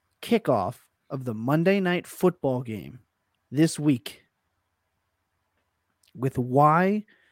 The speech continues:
you are the biggest Jalen Hurts fans. Me and the boys,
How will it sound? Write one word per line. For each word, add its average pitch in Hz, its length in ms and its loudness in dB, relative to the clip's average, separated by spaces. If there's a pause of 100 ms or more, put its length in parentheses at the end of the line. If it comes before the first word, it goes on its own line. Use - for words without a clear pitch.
(240)
you 160 680 2 (1160)
are 160 120 4
the 165 140 2
biggest 139 680 -4 (180)
Jalen 147 440 0
Hurts 151 360 -4
fans. 156 600 -2 (1200)
Me 139 180 0
and 143 140 2
the 135 80 0
boys, 208 640 8